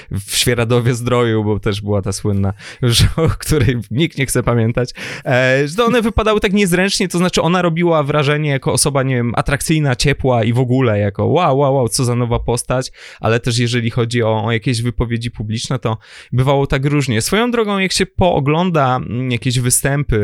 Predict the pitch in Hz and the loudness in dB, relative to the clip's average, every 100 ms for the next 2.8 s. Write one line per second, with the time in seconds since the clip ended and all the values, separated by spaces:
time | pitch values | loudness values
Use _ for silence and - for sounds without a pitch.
0 | 98 101 - 104 101 101 101 101 101 95 | 0 -2 -6 -4 -2 0 0 0 0 0
1 | 98 104 123 - 107 107 107 95 - 107 | 0 0 -2 -2 -2 -2 0 -2 -2 -2
2 | 127 127 107 107 101 - 127 196 | 0 -2 -2 -2 -2 -2 -2 -4